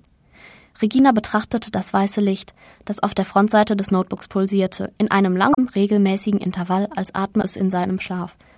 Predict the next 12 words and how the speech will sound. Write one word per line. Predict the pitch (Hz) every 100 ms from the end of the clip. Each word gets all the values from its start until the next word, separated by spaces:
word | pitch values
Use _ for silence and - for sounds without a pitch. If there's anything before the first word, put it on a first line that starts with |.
| _ _
den | - 185
es | -
nie | 185
schläft. | - 190 - - _ _ _ _ _ _ _ _ -
Es | -
schläft | 262 311 -
nicht, | 294 - -
weil | 208
es | 220
nicht | 247 -
träumen | - 311 180
kann. | - 175